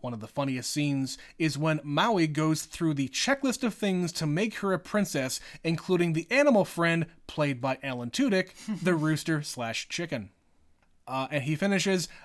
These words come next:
Speaker 1: "Keep up the good work on the podcast. Looking forward to your further episodes and movie selections." From Mitch.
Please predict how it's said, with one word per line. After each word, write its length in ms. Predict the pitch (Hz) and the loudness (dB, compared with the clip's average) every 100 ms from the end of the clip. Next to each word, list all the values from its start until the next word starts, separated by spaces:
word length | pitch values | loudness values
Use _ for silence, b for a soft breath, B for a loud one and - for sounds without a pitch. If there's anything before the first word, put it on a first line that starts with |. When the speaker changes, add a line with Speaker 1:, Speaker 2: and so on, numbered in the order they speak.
| - | -8
Speaker 1:
"Keep 220 | - 247 | -2 4
up 200 | 226 214 | 4 4
the 80 | 190 | 2
good 220 | 160 185 | 2 2
work 220 | 160 160 160 | 2 2 2
on 120 | 156 | 0
the 60 | |
podcast. 580 | 147 143 139 147 143 135 | 2 0 0 2 2 2
Looking 360 | 143 220 233 214 | 0 0 2 0
forward 400 | 170 165 165 156 | 2 2 2 0
to 100 | 156 | -2
your 160 | 139 123 | -2 -2
further 380 | - 196 185 196 | 0 0 0 0
episodes 540 | 151 160 151 151 143 - | 0 0 0 0 -2 -2
and 240 | 147 147 | 0 0
movie 260 | 131 120 120 | 0 -2 -6
selections." 760 | - 123 151 - 123 110 107 b b | -4 0 0 0 -4 -6 -10 b b
From 540 | - 175 170 165 156 107 | -6 -4 -2 -2 -2 -4
Mitch. 420 | 80 - - | -8 -10 -10